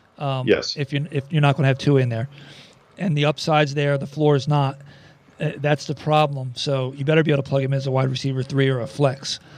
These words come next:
Speaker 1: Um, but yeah, so that's where we are with that. Okay, who's next?
Speaker 2: Well, and I think you, what you
Speaker 1: Oh,
Speaker 2: also
Speaker 1: yeah.
Speaker 2: have to realize, too, is that Fuller's made his living off of running deep, uh, fly patterns.
Speaker 1: Yeah,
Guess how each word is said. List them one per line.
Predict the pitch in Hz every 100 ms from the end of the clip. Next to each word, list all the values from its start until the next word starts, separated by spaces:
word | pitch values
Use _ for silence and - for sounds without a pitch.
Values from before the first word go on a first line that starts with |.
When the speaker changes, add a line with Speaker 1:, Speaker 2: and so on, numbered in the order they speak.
| - -
Speaker 1:
Um, | 123 123 120 127 - - - - - - _ _ _ -
but |
yeah, | 156 117 -
so | - 135
that's | 156 151
where | 151
we | 143
are |
with | 139 131
that. | 123 - _ -
Okay, | 139 127 - - - -
who's | 160 156
next? | 143 - - 151
Speaker 2:
Well, | 175
and | 175
I |
think | 208 -
you, | 160 - -
what | 127 127
you | 139
Speaker 1:
Oh, |
Speaker 2:
also | 147 147
Speaker 1:
yeah. | 120
Speaker 2:
have | -
to | 110
realize, | 120 110 101
too, | - 123
is | 98
that | 107 - - _ _ _ _ -
Fuller's | 180 170 143 147
made | 139
his | 127 104
living | 120 127 120
off | 104 107 -
of | 101
running | 110 107 98 101
deep, | 120 120 - _ _ _
uh, | 101 95
fly | - 113 120
patterns. | 135 127 147 170
Speaker 1:
Yeah, | 170